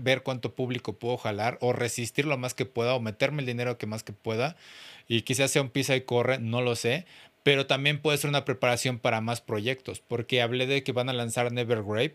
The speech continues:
en un futuro y también va a ser un multiplayer. Y es de, "Ah, ok, estos servidores que está comprando ahorita ya no nada más van a ser para Palworld, van a, también van a ser para Nevergrave y quién sabe para qué otros juegos más, ¿no?".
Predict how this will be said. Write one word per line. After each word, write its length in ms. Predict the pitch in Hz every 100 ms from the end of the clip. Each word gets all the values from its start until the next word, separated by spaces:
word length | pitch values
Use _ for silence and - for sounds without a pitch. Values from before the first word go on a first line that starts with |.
| _ -
en 160 | 107
un 100 | 113
futuro 520 | 113 113 117 117 170 -
y 120 | 120
también 300 | 123 127 131
va 60 | 127
a 40 |
ser 140 | 131 127
un 100 | 117
multiplayer. 560 | 110 113 131 156 143 90
Y 120 | 117
es 140 | 120
de, 180 | 127 123 147
"Ah, 100 | 180
ok, 120 | 180 185 107 - - - _ 156
estos 240 | 160 175
servidores 480 | 190 151 147 160 156
que 80 | 139
está 180 | 147
comprando 460 | - 139 135 139 139
ahorita 400 | 123 123 - 147
ya 160 | 147 156
no 80 |
nada 180 | 160 160
más 160 | 156 147
van 120 | 147
a 20 |
ser 160 | 143 147
para 220 | 139 113 -
Palworld, 480 | 147 139 101 95 101
van 160 | 135
a, 80 | 180
también 320 | 139 131 139
van 120 | 139 139
a 40 |
ser 160 | 127 131
para 180 | 127 113
Nevergrave 600 | 123 117 110 117 143 143 - - - -
y 120 | 139
quién 200 | - 147
sabe 180 | 160 160
para 240 | - 120
qué 80 | 143
otros 220 | 135 131
juegos 300 | - 131 117
más, 340 | 110 143 107 98
¿no?". 220 | 123